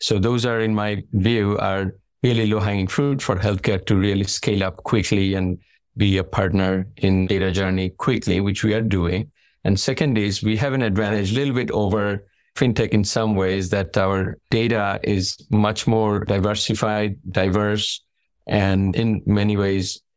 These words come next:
rich and high volume. And for that, because if you look at all our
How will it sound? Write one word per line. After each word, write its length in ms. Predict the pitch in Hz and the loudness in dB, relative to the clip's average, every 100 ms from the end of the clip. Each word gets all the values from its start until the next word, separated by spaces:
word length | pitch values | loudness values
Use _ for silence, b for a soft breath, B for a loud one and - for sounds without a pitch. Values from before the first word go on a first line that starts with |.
| _ - | _ 0
rich 680 | 104 113 110 98 - - - | 2 2 0 -2 -6 -8 -6
and 260 | - 98 95 | 2 2 2
high 420 | - - 113 107 | 0 -2 0 0
volume. 600 | 85 92 90 85 82 - - _ - | 0 0 0 -2 -4 -8 -18 _ -2
And 280 | 107 98 98 - _ _ | 0 2 -2 -10 _ _
for 220 | 110 98 | 0 2
that, 260 | 117 107 | 2 2
because 260 | 95 101 101 | 0 0 0
if 140 | 104 | 0
you 280 | 113 104 101 _ - | 0 -2 -4 _ 0
look 340 | 104 117 117 | 2 2 0
at 120 | 110 | 0
all 200 | 101 104 | 0 0
our 340 | 104 101 98 | 0 0 -2